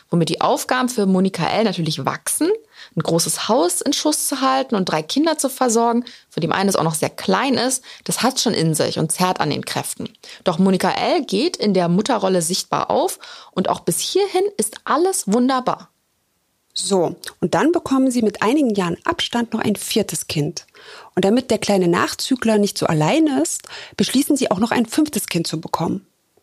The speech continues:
Speaker 1: Da war dann sicherlich ordentlich Leben in der Bude.
Speaker 2: Ja, bei fünf Kindern weiß man abends, was man gemacht hat. Der Alltag von Monika L. besteht nun vorrangig darin,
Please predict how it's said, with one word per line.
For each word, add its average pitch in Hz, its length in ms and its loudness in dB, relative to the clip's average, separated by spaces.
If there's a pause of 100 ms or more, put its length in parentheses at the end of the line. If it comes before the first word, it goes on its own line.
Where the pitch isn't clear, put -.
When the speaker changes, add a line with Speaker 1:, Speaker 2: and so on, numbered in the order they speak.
(320)
Speaker 1:
Da 170 140 -4
war 180 80 2
dann 240 140 4
sicherlich 247 400 2
ordentlich 226 320 0
Leben 175 240 2
in 160 100 0
der 160 80 0
Bude. 160 340 -4 (680)
Speaker 2:
Ja, 180 120 4
bei 170 140 2
fünf 269 300 0
Kindern 254 360 2
weiß 214 240 0
man 180 140 2
abends, 165 360 0
was - 140 -2
man 170 140 4
gemacht 160 380 0
hat. - 280 -6 (440)
Der - 120 0
Alltag 339 380 0
von 262 140 4
Monika 247 420 2
L. 214 160 0
besteht 190 380 -2
nun 170 120 2
vorrangig 240 600 0
darin, 226 500 2